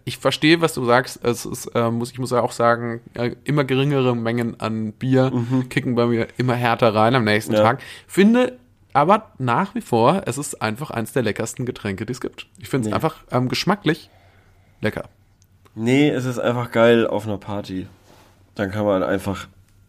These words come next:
Speaker 2: relativ lang einfach immer wieder Schlücke nehmen.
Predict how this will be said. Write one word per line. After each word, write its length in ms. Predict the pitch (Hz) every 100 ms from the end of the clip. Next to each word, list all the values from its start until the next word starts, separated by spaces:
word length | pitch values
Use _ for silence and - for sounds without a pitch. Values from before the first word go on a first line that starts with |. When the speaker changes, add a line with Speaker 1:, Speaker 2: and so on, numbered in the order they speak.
| _ -
Speaker 2:
relativ 500 | 107 101 104 104 -
lang 580 | 98 95 104 101 101 - _ _ _ _
einfach 260 | 101 95 107
immer 240 | 110 104
wieder 160 | 98 98
Schlücke 320 | - 120 107
nehmen. 360 | 85 71 78